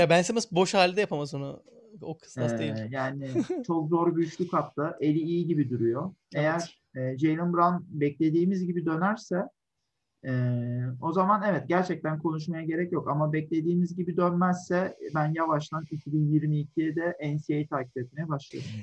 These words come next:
Speaker 1: Ya ben Brown'la alakalı bir sıkıntı yaşayacağımızı düşünmüyorum. Hatta çok daha güçlü döneceğine eminim. Çünkü bu çocuk gerçekten yani ilk sezonunu hatırlıyorum. Brad Stevens süre vermiyordu.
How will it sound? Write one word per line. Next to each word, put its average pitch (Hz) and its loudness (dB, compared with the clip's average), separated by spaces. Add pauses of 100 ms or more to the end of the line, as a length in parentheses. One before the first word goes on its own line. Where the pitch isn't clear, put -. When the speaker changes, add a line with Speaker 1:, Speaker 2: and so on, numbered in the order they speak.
(120)
Speaker 1:
Ya 165 4
ben 214 4
Brown'la 233 6
alakalı 196 6
bir 196 4
sıkıntı 185 -2
yaşayacağımızı 185 4
düşünmüyorum. 196 0
Hatta 180 0
çok - -12
daha 165 4
güçlü 165 -2
döneceğine 147 0
eminim. 170 0 (260)
Çünkü 170 -6
bu 170 -2
çocuk 180 -2
gerçekten 180 0
yani 135 0
ilk 180 -6
sezonunu 175 0
hatırlıyorum. 165 -2
Brad 147 4
Stevens 160 -4
süre 165 6
vermiyordu. 143 2